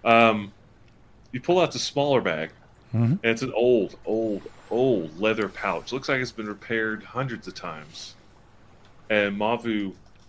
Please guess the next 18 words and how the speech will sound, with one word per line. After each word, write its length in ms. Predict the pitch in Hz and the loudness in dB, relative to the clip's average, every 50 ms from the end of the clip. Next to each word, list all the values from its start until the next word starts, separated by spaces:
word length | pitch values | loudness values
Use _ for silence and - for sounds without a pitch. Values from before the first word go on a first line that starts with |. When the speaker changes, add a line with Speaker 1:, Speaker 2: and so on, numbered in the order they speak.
| - - | -20 -10
Speaker 1:
points 320 | - 123 127 127 - - | -4 -4 -4 -4 -2 -4
at 100 | 98 87 | -2 -2
it. 80 | 92 73 | -2 -6
He 60 | 92 | -8
said, 260 | - - - 104 98 | -10 -10 -10 -10 -6
"This 300 | - 127 139 - - - | -6 -6 -6 -6 -6 -6
is, 480 | 165 160 135 113 113 - - - - - - - - - - - - - - _ _ | -6 -6 -6 -6 -6 -8 -8 -10 -12 -16 -20 -20 -20 -20 -20 -20 -20 -20 -20 _ _
uh, 280 | 90 87 85 82 82 80 - - _ _ _ _ _ _ _ - | -18 -16 -14 -14 -14 -16 -18 -20 _ _ _ _ _ _ _ -10
this 120 | 123 - | -10 -8
was 220 | - 143 - - - - _ _ _ _ _ - | -6 -6 -8 -8 -12 -16 _ _ _ _ _ -4
owned 280 | - 104 110 123 120 117 | -2 -2 -2 -2 -2 -2
by 120 | 104 101 | -2 -2
Surabar, 460 | 98 - - 147 170 151 - - - - - - - - - - _ - - - - - - - - - - - - - - _ _ _ - - - - | -2 -2 -2 -2 -2 -2 -4 -6 -10 -12 -16 -20 -20 -20 -20 -20 _ -20 -20 -20 -20 -20 -20 -20 -20 -20 -20 -20 -20 -20 -20 _ _ _ -20 -20 -14 -8
and 360 | 95 95 92 92 92 90 85 | -4 -4 -2 -2 -4 -4 -4
it 140 | 98 98 98 | -4 -4 -2
Speaker 2:
Ooh. 20 | 107 | -4
Speaker 1:
was 240 | 131 101 98 - - | -4 -4 -6 -6 -10
his 720 | - - 101 101 98 98 95 101 - - - - - - | -10 -6 -4 -2 -2 -2 -2 -4 -6 -6 -6 -6 -8 -12